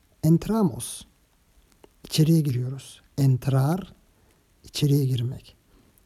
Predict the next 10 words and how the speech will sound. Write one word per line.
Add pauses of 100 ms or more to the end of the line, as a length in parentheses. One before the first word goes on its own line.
(120)
Y
vamos (640)
a
la
recepción. (1800)
İki
tane
Ceyhan
var. (280)
Resepsiyon.